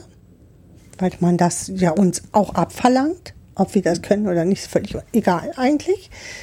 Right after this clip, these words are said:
Auch uns fällt das ja oft schwer, uns ständig neu einzustellen auf neue Personen.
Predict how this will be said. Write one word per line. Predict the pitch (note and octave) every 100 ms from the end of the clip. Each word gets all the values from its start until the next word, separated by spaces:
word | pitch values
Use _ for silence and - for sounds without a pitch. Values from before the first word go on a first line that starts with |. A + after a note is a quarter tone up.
| -
Auch | - F#3+
uns | - A#3+ C4+ -
fällt | A#3+ B3
das | G#3+ -
ja | G#3+
oft | G#3 -
schwer, | - A3+ A#3 A#3+
uns | G#3+ F#3
ständig | - - G3+ G#3+ G#3
neu | - F#3+ F#3
einzustellen | G#3 A#3 - - - A#3 A3+ A3
auf | G#3+
neue | G#3 F#3+ G3+ A3
Personen. | - G#3+ G#3 G#3+ B3